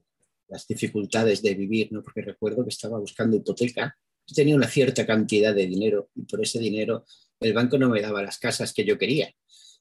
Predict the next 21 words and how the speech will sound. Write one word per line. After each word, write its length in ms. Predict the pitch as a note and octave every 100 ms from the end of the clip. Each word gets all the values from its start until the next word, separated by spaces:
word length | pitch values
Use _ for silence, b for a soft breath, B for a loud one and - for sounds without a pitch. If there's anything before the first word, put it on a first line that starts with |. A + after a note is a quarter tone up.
| -
Eso 340 | - C3 A#2+
me 120 | A#2 A#2
provocaba 380 | A#2 G#2+ A#2 C#3
un 100 | B2+
estrés 400 | - G#2+ G#2+ F#2+
enorme, 400 | G2 G2+ F2+ F2
¿no? 160 | A2 _ b b b -
Y 100 | B2
recordé 480 | A#2+ B2 B2 E3
quizá 320 | F3+ - D#3+ E3
los 180 | D3
tiempos 420 | - C#3 C#3+ C#3+ -
felices 560 | B2 D#3+ D#3 - B2
de 120 | A#2
mi, 420 | A2+ A2 G#2+ G2+ - _ _ -
eh, 420 | A2 - - - - -
mi 100 | G#2
adolescencia, 800 | G2+ G2 - C3 D3 B2+ A2 A2+
cuando 200 | G2+ G2+
yo 200 | F#2+ G2+
escribía 800 | G2 - F2 F2 A#2+ A2 G2 F#2+